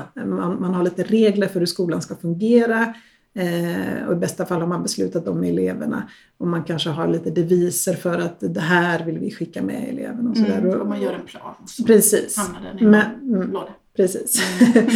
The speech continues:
Speaker 1: <laughs> Eller så kanske man har en, en dag eller två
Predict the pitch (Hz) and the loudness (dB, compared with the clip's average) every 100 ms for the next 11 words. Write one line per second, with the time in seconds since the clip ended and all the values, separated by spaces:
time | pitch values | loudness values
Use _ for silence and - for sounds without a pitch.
0 | 226 208 - 196 196 196 208 240 214 190 | 0 -2 -2 0 0 0 -4 -8 -6 -4
1 | 180 190 180 175 170 190 175 170 175 - | -4 -4 -6 -6 -8 -8 -8 -8 -8 -8
2 | 185 190 - 185 98 | -10 -10 -8 -6 -6